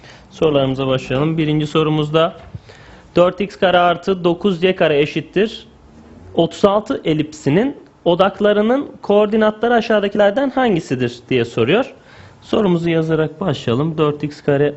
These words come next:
artı dokuz y kare eşittir otuz altı. Arkadaşlar, elips denkleminde karşı tarafın bir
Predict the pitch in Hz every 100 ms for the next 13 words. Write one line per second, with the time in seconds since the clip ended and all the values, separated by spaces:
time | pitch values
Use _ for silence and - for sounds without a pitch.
0 | - 147 135 135 139 135 135 135 165 147
1 | 135 123 - 113 110 139 - 135 - -
2 | - 147 147 - - 147 139 143 143 139
3 | 104 - 120 135 - - - - 214 226
4 | 254 220 196 175 - - _ _ _ _
5 | - - - - 233 247 240 - - -
6 | - - - - - 226 226 226 208 196
7 | 185 220 - - - - _ - 202 220
8 | 277 254 233 277 285 175 214 294